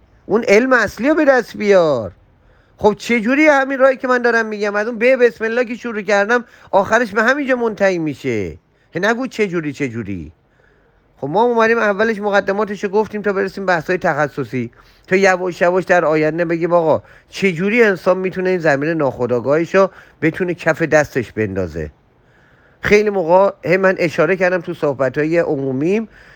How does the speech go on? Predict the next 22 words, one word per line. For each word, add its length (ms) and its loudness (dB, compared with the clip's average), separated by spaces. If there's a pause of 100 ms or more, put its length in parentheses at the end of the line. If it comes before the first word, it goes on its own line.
(100)
که 140 -2
می‌گم 280 0
آقا 320 2
شما 280 2
گفتی 320 0
زمین 320 0
ناخودآگاه 500 0
می‌شه 240 -4
یه 60 0
کاریش 260 0
کرد، 180 -2
چه 160 -2
جوری؟ 520 -2 (240)
هی 100 -4
دنبال 340 2
تقلبن 560 2
زودتر 460 0
اون 160 -2 (200)
مطلب 360 2
اصلیه 400 2
رو 80 2
بگیرن. 540 -2